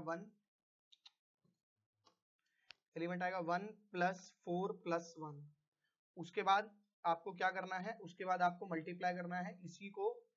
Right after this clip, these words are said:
इससे, यानी ये हो जाएगा आपका one multiply by two plus zero plus zero, ठीक है? उसके बाद आपको क्या करना है? इसी को multiply करना है किससे?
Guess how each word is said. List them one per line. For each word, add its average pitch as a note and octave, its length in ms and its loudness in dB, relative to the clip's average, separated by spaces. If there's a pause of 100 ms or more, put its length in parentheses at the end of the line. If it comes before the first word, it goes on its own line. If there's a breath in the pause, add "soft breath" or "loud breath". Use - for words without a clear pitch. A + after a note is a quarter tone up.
(380)
इससे, F3+ 320 -6 (600)
यानी F3 240 -2
ये F#3 80 0
हो F#3 100 -2
जाएगा F3 280 4
आपका F3+ 300 2 (800)
one F3+ 320 -2
multiply F3 420 2 (100)
by E3+ 100 4 (140)
two G3 120 -8 (160)
plus E3+ 260 0
zero E3+ 300 -6
plus D#3 220 -6
zero, D3+ 240 -4 (560)
ठीक E3+ 120 -8
है? G3 100 -14 (1000)
उसके F3 220 -8
बाद F#3 160 2
आपको F#3 200 -4
क्या F3+ 180 4
करना F3+ 340 -2
है? G#3+ 80 -2 (220)
इसी F3 200 -10
को G#3 100 0
multiply F#3+ 500 -2
करना F3+ 300 -4
है G3+ 120 -4
किससे? G#3 380 -2